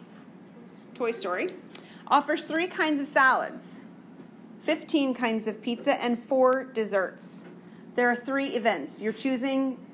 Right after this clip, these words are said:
a salad, you're choosing a pizza, and you're choosing a dessert. Those are your events, okay? And I want to know how many different meals you could create with those conditions. So in a very real sense, you have three events. One event has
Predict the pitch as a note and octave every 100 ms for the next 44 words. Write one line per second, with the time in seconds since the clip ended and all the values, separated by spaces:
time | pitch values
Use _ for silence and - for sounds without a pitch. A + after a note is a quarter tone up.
0 | - G#3+ A3 G#3+ G#3+ G#3+ B3 C#4 F4 F#4+
1 | A3+ A3+ - B3+ A#3 B3 A#3+ - G#3 G3+
2 | F#3+ F#3+ C#4+ D4 F#4+ - A3+ A3+ A3+ A#3+
3 | A#3+ A3 G#3+ G3 - G3+ G#3 A#3+ A3 A3
4 | G3 - - - - - - - - -
5 | - - - A#3 C4+ - - - - C#4
6 | D4+ D#4 E4+ D#4+ D4+ C4+ C4+ C#4 C4+ B3+
7 | B3 - A#3+ C4 G#3 A3+ G#3 G3+ - G3+
8 | - - B3+ C#4 G3+ G#3+ G#3+ G#3 G3+ F3
9 | F3+ - G#3 G#3+ - C3+ D#2 - - -
10 | - - - - - - D#4 D4 C#4 E4
11 | E4 C#4 C4+ C4+ C4+ - C#4 A#3 - G#3+
12 | G3+ G3 G#3 C#4 - - - - - A#3+
13 | A#3+ A#3 A#3 A3+ G#3+ G#3 -